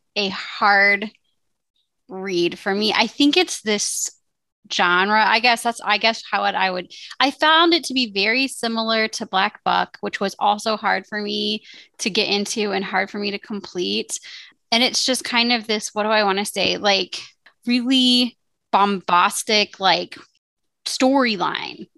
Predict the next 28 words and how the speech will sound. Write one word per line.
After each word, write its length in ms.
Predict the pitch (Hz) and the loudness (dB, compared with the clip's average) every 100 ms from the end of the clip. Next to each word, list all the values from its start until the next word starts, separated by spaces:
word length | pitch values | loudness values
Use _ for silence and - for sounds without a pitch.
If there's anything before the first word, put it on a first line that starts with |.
| _ | _
And 140 | 220 220 | 2 2
it, 160 | 196 | 2
that, 260 | 214 233 233 - | 2 2 0 0
that 240 | 220 233 | 2 2
is 280 | 214 - - 208 | 0 -4 -8 -10
really 680 | 202 214 220 214 220 208 _ _ - | -6 -2 -2 -2 -2 -6 _ _ -2
not, 360 | 190 190 - - | 2 2 0 -2
like, 160 | 214 226 | 0 2
the, 160 | 262 | 4
I, 180 | 254 247 254 | 4 2 2
I 100 | 254 | 2
think 180 | 330 | 4
it 40 | 339 | 2
was 120 | - | 0
'cause 120 | 269 | 0
it 80 | 240 | 2
wasn't 280 | 226 240 208 | 0 0 -6
relatable. 500 | 196 185 180 180 180 | -4 -4 -2 0 2
I 80 | 208 | 0
could 260 | - 247 | 0 -2
hardly 400 | 226 226 220 240 233 | 0 0 0 -2 -4
find 240 | 220 208 | -4 -2
a 60 | 202 | -4
single 380 | - 196 208 - | -6 0 0 2
element 440 | 190 190 190 190 | 0 0 -2 -4
of 120 | 185 | -6
this 180 | 196 190 | -6 -6
book 240 | - 175 | -4 -6